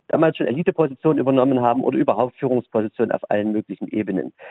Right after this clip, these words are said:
Das war natürlich einfach deshalb, weil viele Kandidaten, die in Ostdeutschland in Frage kamen, entweder unterstellt wurde oder auch zu Recht unterstellt wurde, dass sie eben zu staatsnah waren. Man vermutete fehlende Loyalität gegenüber der Demokratie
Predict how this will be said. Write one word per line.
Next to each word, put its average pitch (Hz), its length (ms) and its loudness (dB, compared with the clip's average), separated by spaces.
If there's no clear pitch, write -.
Das 147 220 2
war 143 280 0
natürlich 160 320 2
einfach 131 220 4
deshalb, 143 380 0
weil 127 160 2
viele 151 200 2
Kandidaten, 135 840 2
die 143 100 -2
in 131 80 -2
Ostdeutschland 120 500 0
in - 80 -4
Frage 131 340 -2
kamen, 127 380 2
entweder 123 560 2
unterstellt 123 500 0
wurde 127 280 2
oder - 260 2
auch 107 220 2
zu - 80 -6
Recht 113 240 0
unterstellt 120 520 0
wurde, 113 260 -2
dass 107 160 0
sie 107 160 0
eben 104 420 -2
zu 117 180 -4
staatsnah 127 600 2
waren. 127 360 4
Man 110 220 0
vermutete 131 380 -4
fehlende 135 260 4
Loyalität 117 720 2
gegenüber 123 280 0
der 110 140 -4
Demokratie 113 640 -2